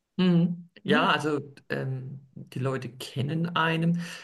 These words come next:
Speaker 1: Es schafft tatsächlich auch Vertrauen. Ich hab jetzt auch eben schon, ich hab ja auch ein neues Business gestartet, indie medien punkt com. Also, um's kurz zu machen,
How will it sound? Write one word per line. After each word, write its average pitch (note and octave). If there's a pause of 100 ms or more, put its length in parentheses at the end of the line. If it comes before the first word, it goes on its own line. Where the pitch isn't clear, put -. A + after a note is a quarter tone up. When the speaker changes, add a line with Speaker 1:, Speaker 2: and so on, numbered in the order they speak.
(120)
Speaker 1:
Es C#3
schafft -
tatsächlich D3+
auch -
Vertrauen. F3+
Ich E3+
hab E3
jetzt -
auch D3+
eben D#3+
schon, D#3 (380)
ich -
hab -
ja D3
auch D3+
ein D3
neues D3
Business F3
gestartet, E3
indie D#3
medien D#3
punkt E3+
com. D3+
Also, C#3 (500)
um's C#3
kurz -
zu D#3
machen, D3